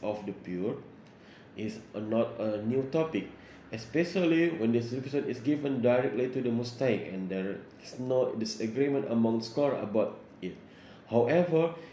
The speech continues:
if this distribution is carried out through the contract of, uh, Al-Qardul Hasan,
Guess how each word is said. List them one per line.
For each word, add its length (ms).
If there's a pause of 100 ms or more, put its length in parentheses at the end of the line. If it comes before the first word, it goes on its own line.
(120)
if 240
this 200
distribution 640
is 140
carried 400
out 220
through 260
the 80
contract 460
of, 100 (140)
uh, 540 (320)
Al-Qardul 680
Hasan, 420